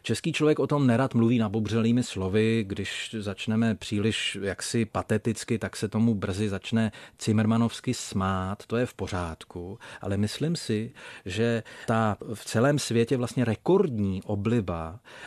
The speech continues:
eh, díla Ernsta Thompsona Seatona, velkého apoštola lesní moudrosti a, a lásky k přírodě, právě v téhle malé zemi v srdci Evropy, která je kulturně tak vzdálená, eh, té zemi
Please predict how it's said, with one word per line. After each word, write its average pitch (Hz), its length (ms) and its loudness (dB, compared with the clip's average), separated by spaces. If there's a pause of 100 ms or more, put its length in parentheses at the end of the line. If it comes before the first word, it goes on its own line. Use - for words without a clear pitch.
eh, 92 220 -2
díla 110 420 2
Ernsta 117 400 -2
Thompsona 113 400 -2
Seatona, 104 520 -2
velkého 104 440 -2
apoštola 104 560 -2
lesní 104 320 -2
moudrosti 95 640 -2
a, 92 260 -2
a 87 200 -2
lásky 90 340 -4
k - 60 -12
přírodě, 92 540 -2 (300)
právě 123 500 2
v - 80 -14
téhle 120 560 2 (220)
malé 117 460 4
zemi 107 340 4
v - 60 -4
srdci 107 300 -2
Evropy, 101 440 -2
která 107 320 0
je 107 100 0
kulturně 113 420 -2
tak 113 120 -4
vzdálená, 98 1000 -2 (420)
eh, 98 100 -6
té 104 440 -2
zemi 98 500 0